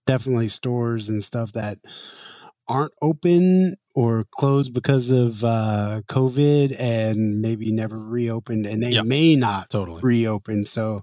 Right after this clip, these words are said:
Speaker 1: I don't know if that, uh, I think that was what, a, a Muppet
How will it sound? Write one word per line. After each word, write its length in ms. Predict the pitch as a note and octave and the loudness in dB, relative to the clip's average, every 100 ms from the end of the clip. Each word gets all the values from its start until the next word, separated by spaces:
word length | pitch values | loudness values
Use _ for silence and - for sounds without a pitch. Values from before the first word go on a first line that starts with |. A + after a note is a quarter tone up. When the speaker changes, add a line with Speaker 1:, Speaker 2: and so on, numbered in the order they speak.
| - - - - - - | -12 -16 -16 -16 -18 -4
Speaker 1:
I 100 | C3+ | 4
don't 180 | D3 D3 | 6 8
know 300 | D3 D3 C#3 | 8 8 6
if 120 | B2+ - | 4 4
that, 360 | C3 B2+ - | 4 2 4
uh, 260 | B2 A#2 A2 | 4 4 2
I 40 | A2 | 4
think 220 | D#3 C#3+ | 2 4
that 180 | C3+ C3+ | -2 0
was 220 | A#2+ A2+ | -4 0
what, 220 | A#2+ A2 | 0 0
a, 320 | G#2+ G#2 G2+ A#2+ | 0 -2 -4 -4
a 100 | A2 | -2
Muppet 540 | A2 A#2+ A#2+ C3 B2+ | 0 -2 -2 -4 -4